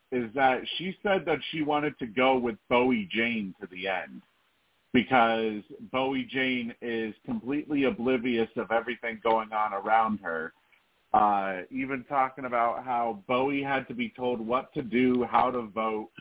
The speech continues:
what, what, just exactly what the hell is going on. Uh, she referred to Bowie as the ultimate floater.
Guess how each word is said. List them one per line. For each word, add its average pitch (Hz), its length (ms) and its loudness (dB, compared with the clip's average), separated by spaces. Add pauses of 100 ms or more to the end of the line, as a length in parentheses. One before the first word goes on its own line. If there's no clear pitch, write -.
(300)
what, 113 380 0 (180)
what, 117 160 -4 (120)
just 127 220 -6
exactly 120 420 -2
what 117 240 -2
the 123 80 0
hell 123 260 0
is 107 180 -4
going 120 340 2
on. 104 520 -2 (720)
Uh, 104 560 2 (360)
she 165 520 -8
referred 147 460 0
to 143 100 0
Bowie 135 640 0
as 117 240 0 (100)
the 113 240 -4
ultimate 127 520 0 (260)
floater. 104 580 4